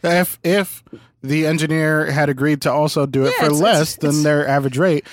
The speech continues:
Speaker 1: it's like, at the very least, let me prepare the files properly.
Speaker 2: Yes. Okay. So, uh, yeah, this is, in Japanese we say kimochi, like, like, feelings. Like, it's more of a matter of respect,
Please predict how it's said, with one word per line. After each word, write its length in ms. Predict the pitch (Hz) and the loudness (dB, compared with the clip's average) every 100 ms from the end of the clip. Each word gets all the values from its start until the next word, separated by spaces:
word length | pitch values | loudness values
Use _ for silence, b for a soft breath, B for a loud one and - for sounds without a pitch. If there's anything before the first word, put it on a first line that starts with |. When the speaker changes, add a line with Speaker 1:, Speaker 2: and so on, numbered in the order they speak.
| B | B
Speaker 1:
it's 120 | B 185 | B -2
like, 200 | 160 - | -2 0
at 160 | 147 | -2
the 60 | 160 | 0
very 240 | 151 175 | 0 2
least, 280 | 156 143 - | 2 0 -2
let 80 | 139 | -4
me 100 | 135 | -4
prepare 360 | - 131 139 123 | -6 -4 -2 -2
the 100 | 110 | -2
files 320 | 123 107 101 | -2 -2 -6
properly. 420 | - 95 104 92 | -8 -8 -8 -4
Speaker 2:
Yes. 340 | 196 147 - - | -2 -4 -6 -8
Okay. 260 | 240 233 151 | -6 -4 -4
So, 300 | - 220 202 226 | -2 -4 -2 -4
uh, 40 | |
yeah, 220 | 226 170 | -2 -2
this 200 | 160 220 | -2 -2
is, 140 | 285 - _ - | -2 -4 _ -6
in 140 | 202 208 | -2 0
Japanese 340 | 233 226 214 | 0 0 -2
we 80 | 208 | -2
say 140 | 196 | -4
kimochi, 420 | - 185 170 156 | -4 -6 -6 -6
like, 240 | 147 139 - | -6 -6 -6
like, 140 | 156 | -8
feelings. 460 | - 208 226 240 190 | -4 -2 -2 -4 -4
Like, 180 | 143 - B B B | -6 -8 B B B
it's 200 | 208 - | -6 -2
more 160 | 233 240 | 0 0
of 60 | |
a 40 | 208 | 0
matter 260 | 196 190 | 0 0
of 100 | 170 | 0
respect, 560 | 160 - - 202 - | -2 -4 -2 -4 -4